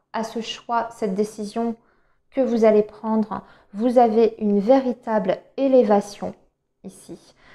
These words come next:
Donc, il y a vra-, bien cette idée quand même d'évolution et de passer à un stade supérieur.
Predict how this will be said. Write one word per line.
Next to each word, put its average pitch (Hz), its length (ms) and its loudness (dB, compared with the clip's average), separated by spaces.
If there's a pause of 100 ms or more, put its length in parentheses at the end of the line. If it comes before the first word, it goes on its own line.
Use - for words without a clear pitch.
(160)
Donc, 196 240 -6
il 220 40 -2
y 202 40 0
a 190 40 0
vra-, 185 220 -2
bien 233 300 0
cette 214 300 -4
idée 208 200 -2
quand 202 160 -6
même 185 300 -2
d'évolution 196 680 0
et 233 60 2
de 185 100 2
passer 185 360 -4
à 196 80 -4
un 180 100 -2
stade 202 420 -4
supérieur. 202 960 -4